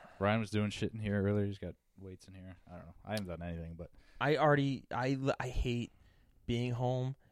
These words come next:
Speaker 2: and I hate working from home.
Speaker 1: Yeah.
Speaker 2: Like, my, like, d-,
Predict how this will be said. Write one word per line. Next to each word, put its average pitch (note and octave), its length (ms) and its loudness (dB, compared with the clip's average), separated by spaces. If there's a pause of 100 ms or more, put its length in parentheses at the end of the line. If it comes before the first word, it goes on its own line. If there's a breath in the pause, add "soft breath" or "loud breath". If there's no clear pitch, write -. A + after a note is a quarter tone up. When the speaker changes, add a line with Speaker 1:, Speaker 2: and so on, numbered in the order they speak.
(160)
Speaker 2:
and - 80 -6
I A2 80 -2
hate A2 220 -4
working G#2+ 320 -6
from F#2+ 140 -10
home. C#2+ 320 -12 (140)
Speaker 1:
Yeah. G#2 200 -8
Speaker 2:
Like, A#2+ 220 0
my, C3+ 260 0
like, C3 320 0 (560 soft breath)
d-, F2+ 260 -12